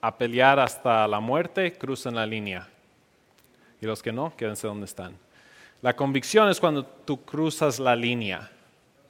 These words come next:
Ahora, esta es nuestra responsabilidad. En fe, nosotros tenemos que tomar el paso de creer. Pero les tengo buenas noticias.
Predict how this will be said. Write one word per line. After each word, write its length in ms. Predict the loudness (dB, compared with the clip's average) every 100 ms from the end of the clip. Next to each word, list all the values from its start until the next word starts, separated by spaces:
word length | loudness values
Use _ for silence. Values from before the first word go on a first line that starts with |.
| _ _ _ _ _ _ _ _ _
Ahora, 380 | 4 6 6 2 2
esta 260 | -2 0
es 80 | -4
nuestra 280 | -4 -4 -6
responsabilidad. 800 | -8 -10 -10 -8 -8 -4 -2 -4 -10 _ _ _ _ _ _ _ _ _ _ _ _ _ _ _ _ _ -6
En 160 | -4
fe, 640 | 2 6 6 4 0 -12 -20 _ _ _ -12
nosotros 400 | -2 0 0 0
tenemos 320 | 0 0 -2
que 80 | -2
tomar 600 | 0 6 6 6 2 -4
el 140 | -4 4
paso 520 | 4 4 2 -2 -4 -20 _ _ -4
de 220 | -2 0
creer. 380 | 2 2 0 -6 -20 -20 _ _ _ _ _ _ _ _ _ _ _
Pero 360 | 4 6 6 4
les 200 | 2 2
tengo 640 | 2 4 4 2 -4 -20
buenas 420 | 0 4 6 4 2
noticias. 680 | -2 -2 -2 -4 -4 -12